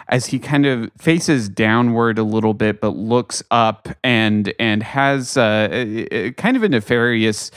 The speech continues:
nefarious look on his face, right? So he, you know, starts with these broad movements and then brings his congregation in close to him when he starts talking about their, their fiscal responsibility,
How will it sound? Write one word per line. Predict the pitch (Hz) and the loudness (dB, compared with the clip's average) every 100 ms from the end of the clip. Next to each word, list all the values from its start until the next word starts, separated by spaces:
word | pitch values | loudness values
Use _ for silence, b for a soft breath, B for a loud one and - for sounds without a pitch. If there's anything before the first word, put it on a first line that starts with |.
| B B B | B B B
nefarious | - 139 226 240 180 139 - | -2 2 2 2 0 -2 -2
look | 123 113 - | -2 -2 -2
on | 113 110 | 0 0
his | 110 107 98 | 0 -2 -2
face, | - 123 101 95 - | -4 -2 0 -2 -2
right? | 107 107 | -2 -2
So | - | -2
he, | 117 127 117 104 110 | -4 -2 -4 -4 -2
you | 113 | -2
know, | 104 | -2
starts | - - 135 139 - | -4 -2 0 0 -4
with | 127 | -6
these | 123 107 | -6 -6
broad | - 117 117 | 0 2 2
movements | 107 110 110 113 110 | 0 0 0 -2 -2
and | 113 110 | -2 -2
then | 101 101 | -2 -4
brings | - 135 131 135 120 | -8 -2 0 0 -2
his | 123 - | -4 -4
congregation | 110 113 107 107 107 - 107 | -4 -2 -4 -2 -4 -2 -2
in | 104 101 | -2 -4
close | - 104 107 107 | -6 -2 -2 -4
to | - 113 | -4 -2
him | 101 104 | -2 -4
when | 107 107 | -4 -6
he | |
starts | 107 101 101 - | -8 -10 -10 -4
talking | 107 104 104 107 | -4 -4 -4 -6
about | 104 104 101 B B B | -2 0 0 B B B
their, | - 120 104 101 | 2 2 2 0
their | - 95 | 0 -2
fiscal | - 214 214 - 107 101 | 2 0 2 0 2 2
responsibility, | 104 - 107 101 98 95 101 92 90 92 92 113 | -2 0 0 0 -6 -4 0 -2 -2 -6 -6 -8